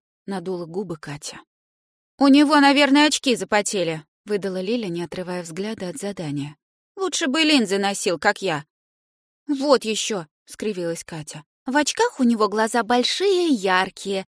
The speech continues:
а в линзах...» «Хочешь сказать, что у меня маленькие тусклые глазки?» оторвалась, наконец, от тетрадки Лиля. Есения покачала головой.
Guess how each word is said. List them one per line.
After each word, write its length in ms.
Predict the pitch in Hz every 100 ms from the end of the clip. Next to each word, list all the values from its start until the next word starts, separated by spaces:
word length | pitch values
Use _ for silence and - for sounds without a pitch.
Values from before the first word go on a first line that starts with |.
| -
а 140 | 294
в 60 | 302
линзах...» 520 | 440 466 233 208 - _ _ _ _ _ _ _ _ _
«Хочешь 380 | - 247 - 240
сказать, 460 | - 247 220 240 269
что 220 | - 226
у 40 |
меня 240 | 208 220 220
маленькие 520 | 277 294 269 254 277
тусклые 480 | - 294 - 302 311
глазки?» 540 | 311 196 - 175 151 _ _ _ _ _
оторвалась, 560 | 190 208 185 196 185
наконец, 480 | 202 190 190 185 -
от 80 | 185
тетрадки 520 | - - 233 247 -
Лиля. 380 | 214 160 139 135 _ _ _
Есения 440 | 226 240 320 302 277
покачала 520 | 254 226 214 226 226
головой. 580 | 202 196 175 135 131